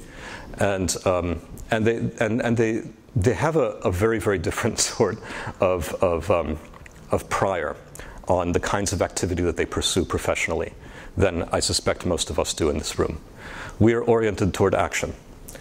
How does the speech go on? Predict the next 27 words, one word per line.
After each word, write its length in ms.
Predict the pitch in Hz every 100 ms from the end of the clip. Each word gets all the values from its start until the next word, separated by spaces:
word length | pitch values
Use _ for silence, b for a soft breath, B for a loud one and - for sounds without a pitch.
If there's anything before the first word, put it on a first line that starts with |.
| B B B
We're 120 | 98
oriented 440 | 98 98 90 98 80
toward 220 | 107 87
making 300 | 120 - 80
things. 460 | - - - - - - - -
Analyze 440 | 101 117 110 101
the 80 | 101
data, 300 | 117 117 98
understand 480 | 92 98 - 92 90
what 120 | 90
it 100 | 113
is, 180 | 90 -
publish. 520 | - 92 - - - - B B B -
Make 220 | 95 104
something 440 | - 113 - 107 107
new, 260 | 107 76 - - -
uh, 180 | 87
you 140 | 82 85
know, 100 | 80
show 280 | - 107 104
that 120 | 90
it 100 | 85
exceeds 600 | 98 - - 101 78 -
some, 220 | - 92
some 360 | - - - 92
previous 460 | - 107 92 -
thing. 240 | - 78